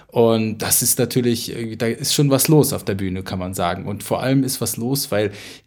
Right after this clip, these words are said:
ich glaube, diese Kombination hat es so wahrscheinlich noch nicht gegeben. Und das hat mich ja auch genau gereizt am Anfang, genau das und diese Besetzung miteinander zu kombinieren. Ich meine, durch das Cembalo hat das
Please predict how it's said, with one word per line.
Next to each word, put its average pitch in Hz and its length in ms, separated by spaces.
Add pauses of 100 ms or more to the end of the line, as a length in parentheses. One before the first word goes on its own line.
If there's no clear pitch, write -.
(140)
ich - 200
glaube, 120 260
diese 156 300
Kombination 131 1000 (360)
hat - 240
es 107 160
so 120 160
wahrscheinlich 95 460
noch 101 160
nicht 104 200
gegeben. 90 420
Und 98 180
das 120 120
hat 131 140
mich 120 140
ja 101 80
auch - 240 (260)
genau 117 420
gereizt 113 600
am 95 140
Anfang, 101 340
genau 107 300
das 131 380
und 110 180
diese 135 180
Besetzung 110 520
miteinander 107 500
zu - 140
kombinieren. 101 600 (400)
Ich - 80
meine, 110 280 (280)
durch 120 160
das 110 160
Cembalo 123 460
hat 113 120
das 104 140